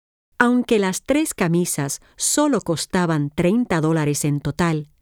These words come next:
Ricardo no pudo comprarlas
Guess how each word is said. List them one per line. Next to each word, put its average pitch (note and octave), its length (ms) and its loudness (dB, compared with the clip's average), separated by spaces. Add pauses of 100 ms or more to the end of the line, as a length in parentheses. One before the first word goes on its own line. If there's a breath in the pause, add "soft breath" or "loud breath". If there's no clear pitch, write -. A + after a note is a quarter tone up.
(340 loud breath)
Ricardo C#4 640 0
no F#3+ 400 0
pudo G#3+ 320 2
comprarlas D3+ 800 -2